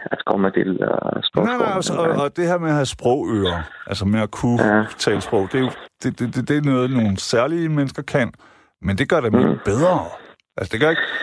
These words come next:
Speaker 2: Jeg har det, men jeg er et dårligt menneske.
Speaker 1: Mm.
Speaker 2: Forstår du, hvad jeg mener? Jeg, jeg er god til at være sådan...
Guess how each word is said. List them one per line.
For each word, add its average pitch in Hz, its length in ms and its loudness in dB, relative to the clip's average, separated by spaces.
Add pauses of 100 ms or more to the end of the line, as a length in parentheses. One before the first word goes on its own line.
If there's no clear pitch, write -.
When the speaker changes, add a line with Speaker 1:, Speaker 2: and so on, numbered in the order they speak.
(180)
Speaker 2:
Jeg 170 120 4
har 143 240 -2
det, 101 140 -6 (680)
men 107 220 0
jeg 113 120 4
er 98 600 -4
et 113 160 -10
dårligt 143 240 2
menneske. 190 340 2
Speaker 1:
Mm. - 280 -2
Speaker 2:
Forstår - 240 2
du, 147 100 2
hvad 143 100 2
jeg 147 80 2
mener? 135 100 4 (120)
Jeg, 117 160 0
jeg 135 120 4
er 131 40 0
god 139 200 -4
til 139 120 -2
at 123 60 2
være 104 100 4
sådan... 95 500 -4